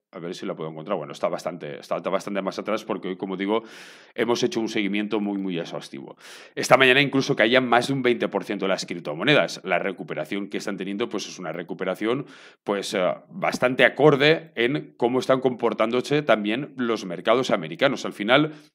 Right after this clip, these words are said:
el resumen de todo, de lo que os he comentado de la inflación, es para que vierais un poquito el, la, la, la visión que yo tengo de, de cómo está la situación y, y por qué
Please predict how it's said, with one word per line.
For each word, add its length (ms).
el 120
resumen 540
de 120
todo, 420
de 160
lo 80
que 80
os 80
he 20
comentado 320
de 60
la 60
inflación, 580
es 200
para 300
que 80
vierais 240
un 60
poquito 340
el, 180
la, 280
la, 380
la 180
visión 320
que 100
yo 120
tengo 260
de, 240
de 180
cómo 200
está 140
la 80
situación 380
y, 240
y 140
por 240
qué 180